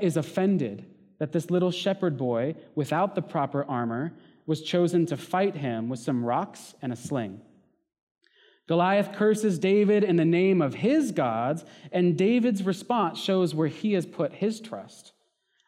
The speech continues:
"I come against you in the name of the Lord Almighty, the God of the armies of Israel, whom you have defied." And the text goes on to say that exactly what David said would happen did happen because he chose to put his trust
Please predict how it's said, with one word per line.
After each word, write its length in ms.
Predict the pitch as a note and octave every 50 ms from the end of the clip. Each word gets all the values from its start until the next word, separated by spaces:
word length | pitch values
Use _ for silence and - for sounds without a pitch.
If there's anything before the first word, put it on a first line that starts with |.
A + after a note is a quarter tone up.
| _ -
"I 160 | D3 E3+ F#3+
come 240 | F#3 - G3+ G3 F#3+
against 420 | F3+ D3+ F3 E3+ E3 E3 - -
you 160 | F3+ F3+ F3 E3+
in 80 | D#3+
the 80 | D#3+ D3
name 380 | D3+ D#3 D#3+ F3 F3 F3+ F3+
of 80 | F3 D3+
the 80 | D3+ C#3+
Lord 300 | C#3+ D3+ D3+ D#3 D3+ D3
Almighty, 640 | C#3+ C3+ C3 B2+ A#2+ A#2+ A#2+ A#2+ A2+ G#2 G#2 A#2 - - _ _ _ _
the 100 | - D3+
God 420 | B2+ - F3 E3+ E3+ E3+ F3 E3+
of 100 | E3+ D3+
the 120 | C#3+ D#3+ D#3+
armies 380 | C#3+ C#3+ D3 D3 D3+ C#3+ C3+
of 160 | C#3 C3 - -
Israel, 520 | C#3+ C#3 C3 C3 B2 A#2 A2+ A2 A2+ A2+ - - - _ _
whom 260 | - F#3+ F#3+ F#3 F3
you 220 | E3 D#3+ E3 D#3+
have 360 | D3+ C#3+ C#3+ B2+ B2+ B2+ B2 -
defied." 520 | B2+ - - - - C#3+ G#2+ G2 G#2 - - _ _ _ _ _ _ _ _ _ _ _ _ _ _ _ _ _ _ -
And 120 | E3 E3
the 60 | D#3+
text 320 | D#3 - A#3 B3 A3+ - -
goes 160 | G#3+ G3 F3+
on 160 | F#3+ F3+ F3+
to 80 | F3 E3
say 320 | - - D#3+ D3 D#3+ F3
that 160 | D#3+ F3 E3
exactly 640 | E3 D3+ C#3+ C3 B2+ D#3 E3 F#3 F#3+ - G3+ G3 F#3+
what 220 | F3 F3 F3 C#3+
David 340 | C#3 D3+ D#3+ D#3+ D#3+ D#3+ D3
said 340 | - - - C#3 D3 D#3+ E3
would 140 | F3 F#3 F3
happen 680 | F3+ F#3 F#3+ F#3+ G#3 G#3 G#3+ A3 A3 - - - - - - _ _ B2+
did 200 | B2 G#3+ A#3 A3+
happen 520 | F#3+ - C3+ A#2 A2+ - A2 G#2+ A2 A#2+ - _ _ _ _ _ _ _ _
because 320 | - F3+ F3+ F#3 E3+ E3+ -
he 100 | G3+ G#3
chose 320 | F#3 - G3+ F#3 F3 E3 -
to 60 | E3+
put 260 | E3+ - - - -
his 240 | C3+ E3 F#3+ F#3+ -
trust 460 | - - C3 A2+ A#2 C3 - -